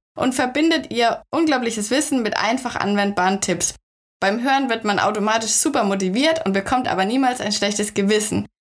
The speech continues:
Ich freue mich jedes Mal auf die neue Folge und ich bin gerade auch bei der achtundzwanzig Tage Challenge dabei. Danke, Steph, dass du so viel Mühe hier reinsteckst. Und dich wäre ich nicht da, wo ich jetzt bin.“ Das macht mich erstens mal natürlich mega stolz, aber natürlich musst du auch immer wissen,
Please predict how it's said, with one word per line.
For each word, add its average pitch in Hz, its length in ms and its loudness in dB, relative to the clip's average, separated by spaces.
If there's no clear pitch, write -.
Ich - 140 -2
freue 285 180 2
mich 311 120 2
jedes 247 260 -2
Mal 262 320 0
auf 208 140 -2
die 233 100 0
neue 196 240 2
Folge 311 500 0
und 233 120 0
ich 269 100 -2
bin 285 160 2
gerade 233 320 0
auch - 80 -2
bei 208 100 -2
der 196 140 0
achtundzwanzig 196 500 0
Tage 180 300 0
Challenge 170 400 -2
dabei. - 280 -4
Danke, 311 200 2
Steph, 311 220 0
dass 247 180 0
du 269 340 2
so 233 200 0
viel 220 180 0
Mühe 302 240 2
hier 330 180 0
reinsteckst. 262 640 -2
Und 294 340 2
dich 262 280 -2
wäre 208 320 0
ich - 180 -4
nicht 208 220 -2
da, 190 260 0
wo 185 160 0
ich - 160 -4
jetzt - 300 -4
bin.“ 160 280 0
Das 196 180 2
macht 202 280 0
mich 202 160 -4
erstens 214 380 -2
mal 202 120 0
natürlich 208 400 0
mega 226 320 0
stolz, 220 600 0
aber 214 260 0
natürlich 226 380 -2
musst 220 220 0
du 185 100 2
auch 202 60 0
immer 196 320 0
wissen, 262 600 0